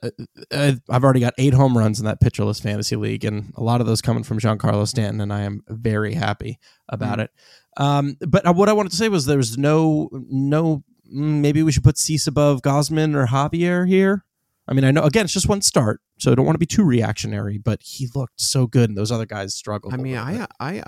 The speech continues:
Speaker 2: I understand. Uh, Christian Javier got his velocity back. Gausman <laughs> was a four twenty-one babip. And you're like, "This is the same story from last year." I'm like, "I know, but this
Speaker 1: Yeah.
Speaker 2: shouldn't be the same, right?" I mean, I can't. I can't just all of a sudden flip on that so
Speaker 1: Y-,
Speaker 2: drastically.
Speaker 1: yeah,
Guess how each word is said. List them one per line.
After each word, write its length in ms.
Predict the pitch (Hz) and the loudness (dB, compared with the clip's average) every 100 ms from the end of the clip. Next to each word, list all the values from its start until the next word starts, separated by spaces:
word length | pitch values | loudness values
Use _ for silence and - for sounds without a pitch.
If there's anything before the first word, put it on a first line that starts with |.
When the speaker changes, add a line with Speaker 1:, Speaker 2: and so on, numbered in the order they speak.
| 165 | -8
Speaker 2:
I 40 | |
understand. 760 | 180 139 - 156 143 104 113 _ _ | -6 -8 -8 -8 -8 -10 -12 _ _
Uh, 300 | 110 113 123 | -10 -10 -10
Christian 300 | - 123 120 | -12 -10 -10
Javier 340 | 120 120 120 | -10 -8 -8
got 140 | 110 113 | -8 -10
his 100 | 113 | -10
velocity 380 | 90 101 - | -12 -12 -14
back. 380 | 101 110 120 - _ | -14 -10 -12 -14 _
Gausman 600 | 90 120 131 147 139 123 | -10 -10 -8 -8 -8 -10
<laughs> 300 | 117 - 117 | -16 -10 -8
was 180 | 143 117 | -8 -10
a 80 | 120 _ 117 | -14 _ -20
four 220 | - 131 | -12 -12
twenty-one 520 | - 135 143 127 123 | -10 -10 -8 -8 -10
babip. 440 | 120 127 127 90 _ _ | -8 -10 -10 -14 _ _
And 100 | 117 | -10
you're 100 | 117 | -8
like, 160 | 120 - | -10 -6
"This 160 | 185 | -8
is 40 | - | -6
the 80 | |
same 300 | 196 214 196 | -10 -10 -10
story 300 | 180 185 185 | -10 -8 -8
from 220 | 190 220 185 | -10 -14 -14
last 260 | 185 - | -14 -14
year." 80 | 160 | -14
I'm 60 | 139 | -12
like, 140 | 135 _ _ _ _ _ _ - | -14 _ _ _ _ _ _ -16
"I 100 | 151 | -14
know, 280 | - - - 110 | -14 -18 -20 -16
but 200 | 107 107 _ _ - | -14 -14 _ _ -10
this 140 | 135 | -8
Speaker 1:
Yeah. 140 | 107 | -8
Speaker 2:
shouldn't 260 | 104 - _ | -10 -14 _
be 100 | 78 | -20
the 140 | - | -20
same, 680 | - - - - 127 170 170 | -20 -20 -20 -14 -10 -10 -10
right?" 380 | 131 180 262 220 _ _ _ _ _ _ _ _ _ _ | -12 -12 -12 -14 _ _ _ _ _ _ _ _ _ _
I 100 | 123 | -8
mean, 160 | 127 143 | -4 -4
I 60 | |
can't. 420 | 147 190 110 57 - _ | -4 -6 -8 -12 -20 _
I 100 | - | -14
can't 360 | 165 233 208 - | -12 -12 -12 -12
just 140 | 120 | -14
all 80 | 117 | -12
of 40 | 120 | -12
a 20 | |
sudden 200 | - 101 | -12 -14
flip 300 | - 113 101 | -12 -12 -12
on 140 | 80 | -14
that 240 | 87 78 - | -14 -16 -16
so 280 | - - 117 | -14 -8 -4
Speaker 1:
Y-, 100 | 101 | -4
Speaker 2:
drastically. 180 | - | -2
Speaker 1:
yeah, 100 | 208 | -2